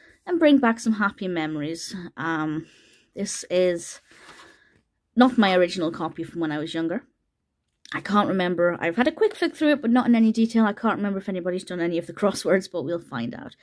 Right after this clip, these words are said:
We have our little introduction to Sabrina. It's worth pointing out that this is two thousand and five. The show had ended by then. It ended in two thousand and four,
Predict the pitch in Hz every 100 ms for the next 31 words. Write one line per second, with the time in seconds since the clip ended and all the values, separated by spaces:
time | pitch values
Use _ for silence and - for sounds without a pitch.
0 | - - - _ - 415 359 285 269 262
1 | 247 233 226 226 220 - 214 208 208 208
2 | 220 277 262 262 254 226 220 185 185 214
3 | 208 - 208 180 170 160 - 220 277 269
4 | 208 - 208 202 190 - 202 233 247 247
5 | 233 202 214 190 190 240 - _ _ _
6 | 190 196 190 180 180 190 175 180 165 160
7 | - 233 214 208